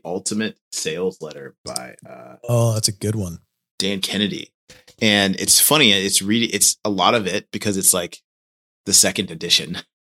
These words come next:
Speaker 1: <laughs> is talking about mailing. And it's just talking about letters and mailing, literally mailing letters as marketing. But there's so many principles in there that apply.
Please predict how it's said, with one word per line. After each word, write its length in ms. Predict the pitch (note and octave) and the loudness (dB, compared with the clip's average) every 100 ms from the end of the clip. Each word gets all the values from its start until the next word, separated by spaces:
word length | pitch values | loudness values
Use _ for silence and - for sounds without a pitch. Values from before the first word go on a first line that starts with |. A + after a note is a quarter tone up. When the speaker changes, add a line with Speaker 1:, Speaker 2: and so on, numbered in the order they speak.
| _ | _
Speaker 1:
<laughs> 400 | - E3+ C#3 - | -4 -4 -6 -4
is 260 | A2+ G2+ | 0 2
talking 360 | - G2 G2 G#2+ | 2 0 0 0
about 240 | F#2+ E2+ | 0 -4
mailing. 500 | F2 F#2+ B2 G#2 D#2+ - _ _ _ | -4 2 2 2 -2 -12 _ _ _
And 80 | E2 | -10
it's 100 | E2+ | -6
just 140 | F2 - | -2 -2
talking 200 | D#2 E2+ | -4 -6
about 180 | D#2 - _ - | -10 -12 _ -10
letters 560 | F2+ F2 F2 E2+ E2 E2 | -8 -6 -6 -6 -6 -8
and 180 | D#2+ - | -12 -12
mailing, 380 | F2+ F#2 F#2 F2 - | -8 -8 -8 -10 -8
literally 360 | A#2+ D3 C#3 G#2+ | 4 6 6 4
mailing 420 | F#2+ F#2+ A2 G#2+ | 2 0 0 0
letters 220 | F#2 F#2 F2 | -2 -6 -6
as 120 | E2 | -6
marketing. 480 | F2 F#2 D#2+ D2 - _ _ _ _ _ | -6 -6 -8 -12 -18 _ _ _ _ _
But 60 | F2 | 2
there's 120 | G#2 | 4
so 80 | C#3+ | 6
many 140 | A#2+ | 4
principles 580 | - - D#3+ E3+ G#2+ G2 | 0 2 4 4 2 0
in 60 | E2+ | -2
there 160 | E2+ | -8
that 140 | E2+ E2+ | -10 -10
apply. 880 | E2 - G#2 B2 B2 D#2 D#2 G2 | -12 -8 0 4 6 4 -2 -10